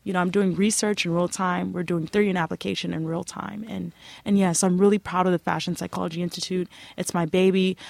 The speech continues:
I believe, um, within the next year, in this year, I'm going to, actually, I wanna focus on it full time, um, just because a lot of things are online and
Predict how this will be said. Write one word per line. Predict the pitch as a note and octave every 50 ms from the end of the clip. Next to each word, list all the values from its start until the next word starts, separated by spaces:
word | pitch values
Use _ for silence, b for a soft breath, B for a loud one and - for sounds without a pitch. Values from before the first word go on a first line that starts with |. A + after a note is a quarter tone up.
| B B B -
I | F#3 F3+ F3+
believe, | D#3+ - F#3 F#3 F#3 G3+ G3+ G3 G3 - -
um, | - F#3+ F3+ F3 F3 E3+ F#3
within | G3+ G3 - G3 F#3 F3+
the | F3
next | F3 F3 F3+ F3 E3+ - - -
year, | E3+ E3+ D#3 E3+ F#3 G3 F#3+ F3+ E3+ D#3+ E3 E3 E3 E3+ - _
in | - G3+
this | F#3+ G3 F#3 - -
year, | F3 D#3+ D#3 F3+ F#3 - B B B B -
I'm | F#3 F#3
going | E3+ F3+ F3+ F#3 - -
to, | - F#3 F3 F3+ F#3 - _ -
actually, | G#3 G3 - - G3+ F3+
I | E3+
wanna | F3 F#3 F3+
focus | - - F#3 F#3 - F#3+ - F#3
on | F#3 F3+
it | -
full | - - F#3+ F#3+
time, | - - - - F#3 G3 G#3 F3+ E3+ E3 E3 B B B B B B B _
um, | G3+ F#3 F3 F3+ F3 E3+ -
just | - G3+ -
because | - B3+ - B3 G#3+
a | A3+
lot | G3+ G3+ G#3 G#3+
of | G#3+
things | - A#3 G#3+ G3+ G#3
are | G3+
online | - G3 F#3 F3+ F3 F3+ F#3+ G3+ G#3+ A3+ A3+ G3
and | E3+ E3+ E3+